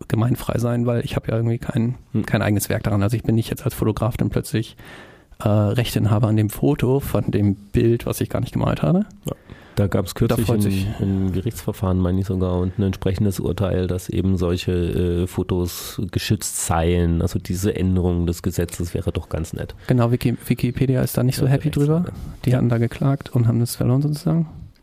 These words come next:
Speaker 1: Ich weiß
Speaker 2: Mhm.
Speaker 1: nicht, also, äh, Rechtskram. Haben die geklagt, haben die verloren? Ich weiß es nicht. Auf jeden Fall wurde das irgendwie anders entschieden, als das jetzt in dieser Urheberrechtsreform dann drinstehen würde. Das ist also, es gibt da so ein paar Lichtblicke, nur eben diese zwei Artikel, gegen die kann man mal Druck machen.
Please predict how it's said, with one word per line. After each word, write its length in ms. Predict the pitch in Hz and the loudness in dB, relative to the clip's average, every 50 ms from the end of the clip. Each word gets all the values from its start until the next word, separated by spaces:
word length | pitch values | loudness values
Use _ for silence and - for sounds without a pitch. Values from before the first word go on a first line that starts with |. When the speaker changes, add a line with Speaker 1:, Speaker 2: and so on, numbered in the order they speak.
| _ _ | _ _
Speaker 1:
Ich 140 | - 131 113 | -2 0 2
weiß 120 | 120 120 180 | 2 2 2
Speaker 2:
Mhm. 60 | 208 | 0
Speaker 1:
nicht, 100 | - - | 0 0
also, 180 | 107 107 107 113 - - - - - - 208 | 0 0 0 -2 -4 -8 -12 -12 -14 -10 -8
äh, 540 | - 147 147 - - - - - - - - | -4 -4 -4 -6 -6 -14 -14 -14 -12 -8 -6
Rechtskram. 600 | 127 120 - - - - - - 123 123 131 139 - - - - - | -6 -6 -6 -10 -16 -14 -8 -4 -2 -2 -2 -4 -6 -12 -8 -2 0
Haben 100 | 120 120 | 2 2
die 120 | 120 123 | 2 0
geklagt, 420 | - 120 117 127 123 123 135 - | -2 -2 -2 0 0 -2 0 0
haben 100 | 127 123 | 0 0
die 60 | 123 123 | 0 0
verloren? 240 | - 135 123 120 127 | 0 0 0 0 0
Ich 80 | 123 | 0
weiß 160 | 123 113 120 123 | 0 0 0 0
es 80 | 127 | 0
nicht. 160 | 131 120 - | 0 0 -2
Auf 80 | 123 - | -2 -2
jeden 140 | 123 117 117 | 0 0 0
Fall 260 | - 117 110 110 113 | 2 0 0 2 2
wurde 220 | 113 113 120 110 | 0 0 0 0
das 180 | 117 110 - - | -2 -2 -4 -2
irgendwie 340 | - 110 110 107 107 110 - - - - - - - - - - | -2 0 2 2 0 0 -2 -6 -12 -20 -18 -20 -20 -16 -4 0
anders 260 | 117 123 127 123 - | 0 2 2 2 0
entschieden, 300 | 117 113 - - 139 131 | 0 -2 0 0 2 2
als 140 | 120 120 - | 2 0 -2
das 120 | 107 - | -2 -2
jetzt 160 | - 131 - | -4 -2 0
in 60 | 131 | 0
dieser 180 | 127 131 - 117 | 0 0 0 0
Urheberrechtsreform 640 | 135 127 127 131 131 131 - - 127 - - 117 120 | 0 0 0 0 -2 -2 -4 -4 -6 -4 -2 -2 0
dann 120 | 113 113 | 0 0
drinstehen 380 | 117 107 - - - - - - | 0 -2 -2 -2 -4 -2 -2 -2
würde. 180 | - - 147 - - _ _ _ - - | -2 -2 -4 -6 -12 _ _ _ -16 -6
Das 180 | - 135 - - | -6 -4 -2 -2
ist 140 | 117 - - | -2 -2 -2
also, 200 | 123 117 - - - 127 | 0 0 0 0 0 -2
es 100 | 117 - | -2 0
gibt 220 | - 127 - - | -2 -2 0 0
da 60 | 127 123 | 0 2
so 40 | 117 | 2
ein 60 | 120 | 0
paar 140 | - 120 117 | 0 2 0
Lichtblicke, 400 | 131 - - - 139 - 135 127 | 0 0 0 -4 -2 0 0 0
nur 180 | 131 127 123 | 2 2 2
eben 160 | 120 117 113 113 | 2 2 2 2
diese 160 | 113 117 107 | 0 -2 -4
zwei 160 | - - - | -2 -2 -2
Artikel, 380 | - - - - - - 135 - - - - - - - - - - - | -2 -2 -4 -6 -4 -4 -4 -4 -4 -14 -16 -18 -18 -18 -18 -18 -16 -6
gegen 140 | - - 107 | -2 0 2
die 100 | 110 113 | 2 2
kann 140 | - - - | 2 0 0
man 120 | 117 113 | 2 2
mal 100 | 113 113 | 2 0
Druck 180 | - - - - | 0 -2 -2 -2
machen. 380 | - 117 - - 117 107 - | -2 -2 -2 -4 -4 -6 -8